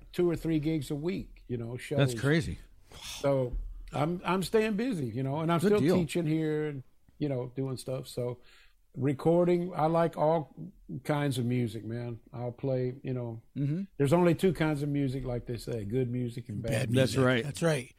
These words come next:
Speaker 2: Yep.
Speaker 3: And sometimes it's the drummer that can make, make or break the bad music.
Speaker 1: Well,
Speaker 3: <laughs>
Speaker 1: well, that's, that's for sure, man. I, I, you know, not because I'm a drummer, man, because, I mean, I produce a little bit,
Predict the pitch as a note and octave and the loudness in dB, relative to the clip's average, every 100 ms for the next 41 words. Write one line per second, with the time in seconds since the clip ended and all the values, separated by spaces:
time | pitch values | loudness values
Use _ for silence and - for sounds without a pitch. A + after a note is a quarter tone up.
0 | - C3 C3 F#3 - G#3+ G#3 G3+ F#3 F3 | 2 2 2 -4 8 8 10 10 10 8
1 | - _ - _ _ _ - - D3 - | 2 _ -20 _ _ _ -20 -8 -6 0
2 | D#3+ C3 E3 E3 C#3 - C#3+ D3 C3 _ | 2 8 8 8 6 2 4 4 2 _
3 | E3+ D3+ D3+ C3 D#3 D3+ - B2+ D3 C#3+ | 4 4 4 4 4 4 2 2 4 4
4 | A#2+ A2+ A2 D#3+ E3 E3 F3 - E3+ F3+ | 2 -2 -2 8 10 10 8 6 6 8
5 | G#3 A3+ - G#3+ A#3 - G3+ - D4+ B3 | 6 4 2 2 2 2 0 0 0 2
6 | D3+ D3 E3 G3 A3 A3+ B3 A3+ G#3 A3+ | 4 2 2 0 0 0 0 0 -2 -2
7 | G3+ A#3 C#4 - D#3 F3+ F3 D#3+ C#3+ B2 | 0 -2 -2 -4 0 2 2 2 2 2
8 | C#3 D3+ D3 A#2+ A#2+ B2+ C3 C3 B2+ D3+ | 2 2 2 0 -2 0 0 -2 -2 -2
9 | D#3+ D#3+ E3 D#3+ - F3 D#3+ D#3+ D#3 C#3 | -2 -2 -2 -4 -2 2 4 4 2 -2
10 | C3+ B2+ C#3 C#3+ | 0 0 0 0